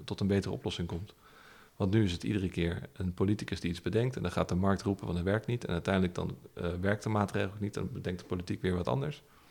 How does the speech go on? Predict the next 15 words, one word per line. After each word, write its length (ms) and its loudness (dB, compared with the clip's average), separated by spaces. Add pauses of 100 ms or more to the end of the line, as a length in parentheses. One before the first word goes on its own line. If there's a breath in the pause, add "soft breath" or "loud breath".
(560 soft breath)
En 140 2
zo 100 4
blijven 280 6
we 60 4
al 80 6
jaren 320 4
bezig 400 2
en 160 -4
uiteindelijk 400 0
wordt 140 0
die 100 0
woningnood 600 2
maar 100 0
niet 140 -2
opgelost. 520 -8